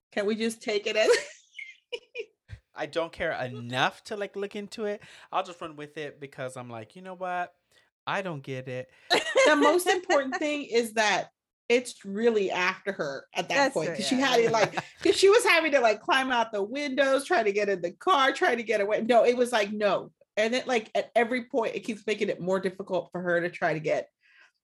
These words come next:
Speaker 1: out. And then
Speaker 3: Death is cheating at this point. It's like,
Speaker 1: Yeah.
Speaker 3: that's not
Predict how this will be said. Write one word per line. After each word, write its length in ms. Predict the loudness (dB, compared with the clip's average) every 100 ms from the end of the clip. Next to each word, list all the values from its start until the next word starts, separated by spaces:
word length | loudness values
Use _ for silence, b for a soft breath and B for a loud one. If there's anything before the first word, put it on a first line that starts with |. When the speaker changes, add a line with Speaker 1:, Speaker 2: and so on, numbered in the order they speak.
| _ 0
Speaker 1:
out. 380 | 2 2 0 _ _ _ _
And 240 | 0 0 0
then 360 | 0 0 -4 _ _
Speaker 3:
Death 220 | -4 -2
is 160 | -4 -8
cheating 460 | -10 -8 -6 -4 -4
at 120 | -6
this 180 | -8 -10
point. 360 | -10 -10 -10
It's 220 | -10 -8 -6
like, 240 | -2 0
Speaker 1:
Yeah. 20 |
Speaker 3:
that's 260 | 0 -2 -6
not 180 | -14